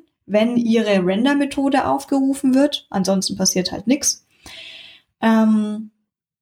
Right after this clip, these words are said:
bis hin zu irgendwelchen Custom-Elements oder eben Web-Components. Web-Components wollte ich jetzt gerade auch mal ausprobieren, hab's aber noch nicht getan, aber das scheint ja auch sehr verlockend zu sein und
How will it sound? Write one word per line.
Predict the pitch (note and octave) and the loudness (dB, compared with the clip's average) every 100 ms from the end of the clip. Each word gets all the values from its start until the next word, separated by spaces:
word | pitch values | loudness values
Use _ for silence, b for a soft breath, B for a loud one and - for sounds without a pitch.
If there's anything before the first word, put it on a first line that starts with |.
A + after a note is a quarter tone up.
| - | -14
bis | A#3+ A#3 A#3 | -2 0 2
hin | A3+ G#3 | 0 0
zu | A3 | 0
irgendwelchen | G3+ G3+ G3+ G3 F#3+ G3 | 2 2 2 0 0 -2
Custom-Elements | G3+ A3+ - G#3+ G3+ G3+ G3 F#3+ G3 - | 0 -2 0 -2 0 2 2 2 0 0
oder | F#3+ G3 - | 0 -2 0
eben | F#3+ F#3 F3+ | 0 0 0
Web-Components. | G3+ G3+ F3 F3+ F3 F#3 F#3 A#3+ | -2 -6 -8 -6 -4 -2 0 0
Web-Components | C#4 - D#4 - C4+ C4+ B3 B3 | -2 0 0 2 2 4 2 2
wollte | G#3+ A3 | 2 2
ich | A3 | -2
jetzt | G#3 | -4
gerade | - F#3+ F#3+ G3+ A3 | -6 -2 0 0 0
auch | |
mal | G3+ G#2+ | 0 0
ausprobieren, | A#3 - - G3+ G#3 C#4+ - _ _ _ _ | 0 -2 -6 -2 0 0 -6 _ _ _ _
hab's | A#3 A#3+ A#3+ | -2 0 0
aber | A3+ A3 | 2 4
noch | |
nicht | A3 A3 | 4 2
getan, | G3 G3 G#3 A#3+ C#4 | -2 -4 -2 0 0
aber | A3 G#3+ G#3 G#3 G#3+ | 0 0 0 -2 0
das | A3+ A#3 | 0 0
scheint | - G#3 G#3 | 0 0 0
ja | G#3 - | 0 0
auch | G#3 G#3 | 0 0
sehr | G#3+ G3+ | 0 2
verlockend | G3+ G3 G3+ - G3 | 2 2 0 -2 -2
zu | F#3 | 0
sein | F#3+ F#3+ G3 | 0 2 2
und | F#3+ - | 0 -2